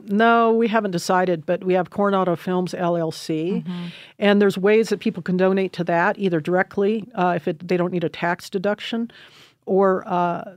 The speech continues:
Speaker 2: through, uh, From the Heart Productions, uh, which is, uh, a nonprofit, so you can get a tax, uh, credit for that. And then I have a organization that I'm working with that, uh, takes the money in for the research and would take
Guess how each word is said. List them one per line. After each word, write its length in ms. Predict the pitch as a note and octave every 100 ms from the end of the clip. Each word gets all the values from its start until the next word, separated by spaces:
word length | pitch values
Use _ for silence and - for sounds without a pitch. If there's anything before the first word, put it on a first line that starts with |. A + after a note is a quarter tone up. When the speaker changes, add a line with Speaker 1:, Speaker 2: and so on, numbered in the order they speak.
| _
Speaker 2:
through, 340 | - G3 F3+ F3
uh, 220 | E3 D#3
From 300 | - - F#3+
the 60 | E3+
Heart 260 | F#3 F3+
Productions, 760 | - E3 E3 - G3 G#3 - - _ - - _
uh, 280 | F3 D#3+ E3
which 240 | E3+ -
is, 260 | E3 - -
uh, 380 | E3+ E3 D#3+ - A3
a 80 | F#3+
nonprofit, 600 | F3+ F3 E3 E3+ E3 -
so 120 | -
you 60 | F3
can 100 | E3+
get 140 | E3
a 120 | D#3+ D3
tax, 600 | - D#3 D3+ - - -
uh, 180 | E3 D#3+
credit 340 | - F3+ F#3+
for 140 | - F3
that. 340 | D#3+ D#3+ - - - - _
And 180 | F#3+ F#3+
then 120 | F#3+
I 180 | F#3+ A3
have 240 | G#3 G3
a 260 | E3+ E3+ -
organization 840 | F#3+ F#3 F3 D#3+ F3 F3+ - F3 F3
that 180 | E3 E3+
I'm 100 | E3+
working 300 | F3 - F3
with 240 | E3+ -
that, 240 | E3 D#3+ - - _ -
uh, 300 | E3+ E3 - -
takes 300 | F#3+ F3+ -
the 60 |
money 280 | E3+ E3+ E3+
in 140 | E3 E3
for 160 | E3
the 180 | D#3 D#3 D#3+
research 640 | F3+ - E3+ D3+ - - - _ - -
and 300 | G3 A#3+ B3+
would 180 | F#3+ E3
take 380 | G3 G3 -